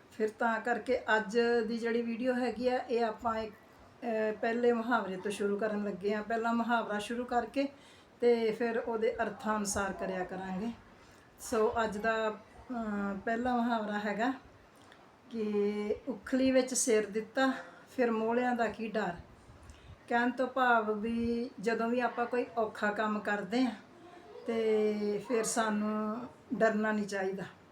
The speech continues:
ਕਿਉਂਕਿ ਕੰਮ ਸੌਖਾ ਕੋਈ ਵੀ ਨਹੀਂ ਹੁੰਦਾ। ਤੇ ਕਈ ਬੱਚਿਆਂ ਨੂੰ, ਛੋਟੇ ਬੱਚਿਆਂ ਨੂੰ ਇਹ ਸਮਝ ਨਹੀਂ ਲੱਗਣੀ ਕਿ ਮਤਲਬ ਮੋਹਲਾ ਕੀ ਚੀਜ਼ ਹੁੰਦਾ ਹੈ। ਇਹ ਪਹਿਲਾਂ ਹੁੰਦੀਆਂ ਸੀਗੀਆਂ ਉਖਲੀਆਂ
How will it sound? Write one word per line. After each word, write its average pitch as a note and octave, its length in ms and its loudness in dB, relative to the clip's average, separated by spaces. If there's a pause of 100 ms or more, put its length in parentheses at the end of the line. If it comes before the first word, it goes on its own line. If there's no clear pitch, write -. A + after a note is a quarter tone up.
(720)
ਕਿਉਂਕਿ A#3+ 300 0
ਕੰਮ A#3+ 440 4 (480)
ਸੌਖਾ A#3 440 0
ਕੋਈ C4+ 300 4
ਵੀ C#4 120 4
ਨਹੀਂ C4+ 160 8
ਹੁੰਦਾ। F3+ 280 -2 (1160)
ਤੇ A#3 480 4 (120)
ਕਈ C4+ 160 4
ਬੱਚਿਆਂ C4+ 440 2
ਨੂੰ, C4+ 220 6
ਛੋਟੇ C4+ 280 2
ਬੱਚਿਆਂ C4+ 320 2
ਨੂੰ C4+ 140 4
ਇਹ C4+ 120 6
ਸਮਝ C#4 320 4
ਨਹੀਂ C#4+ 180 8
ਲੱਗਣੀ B3 520 2
ਕਿ A#3+ 840 4
ਮਤਲਬ A3+ 400 0
ਮੋਹਲਾ A3+ 300 2
ਕੀ B3+ 180 -2
ਚੀਜ਼ G#3+ 300 -4
ਹੁੰਦਾ G#3 260 0
ਹੈ। A#3 200 2 (640)
ਇਹ B3+ 480 6
ਪਹਿਲਾਂ B3 760 2 (160)
ਹੁੰਦੀਆਂ A3 520 0
ਸੀਗੀਆਂ A#3 440 0
ਉਖਲੀਆਂ G#3 640 -2